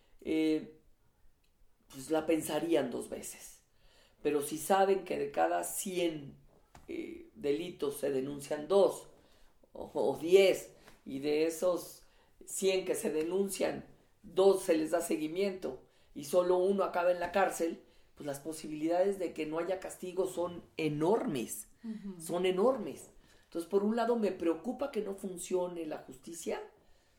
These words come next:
Speaker 1: me preocupa mucho.
Speaker 2: Y lo que me
Speaker 1: Porque
Speaker 2: decías que
Speaker 1: eso
Speaker 2: en Canadá es totalmente lo contrario, ¿no? O sea, que de los cien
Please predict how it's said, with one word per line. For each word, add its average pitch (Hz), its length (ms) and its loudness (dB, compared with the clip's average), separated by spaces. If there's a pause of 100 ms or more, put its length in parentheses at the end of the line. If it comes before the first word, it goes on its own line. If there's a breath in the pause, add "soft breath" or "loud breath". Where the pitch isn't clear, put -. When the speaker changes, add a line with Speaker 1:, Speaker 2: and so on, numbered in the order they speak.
(440 soft breath)
Speaker 1:
me 143 100 -10
preocupa 214 320 -6
mucho. - 500 -6 (460)
Speaker 2:
Y 208 80 -10
lo 208 140 -4
que 202 80 -6
me 196 80 0
Speaker 1:
Porque 170 180 0
Speaker 2:
decías 202 140 4
que - 60 4
Speaker 1:
eso 247 60 8
Speaker 2:
en 240 60 2
Canadá 196 340 -4
es 190 120 -8
totalmente 175 560 -10
lo 160 160 -10
contrario, 165 460 -8
¿no? 170 380 -14 (120)
O 196 80 -12
sea, 196 200 -10
que 202 300 -8 (460 soft breath)
de 180 100 -4
los 175 200 -2
cien 254 460 -4